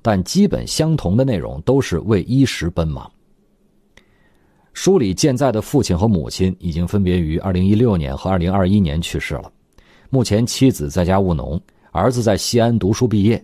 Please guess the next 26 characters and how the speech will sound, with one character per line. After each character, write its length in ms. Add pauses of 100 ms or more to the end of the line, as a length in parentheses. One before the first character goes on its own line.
正 220
处 160
于 80
茫 200
然 220
中。 160 (1300)
他 140
们 100
与 120
农 200
村 220
所 260
有 140
的 140
妇 240
女 120
和 140
孩 320
子 100
的 120
情 240
况 220
并 220
无 140
区 260
别。 160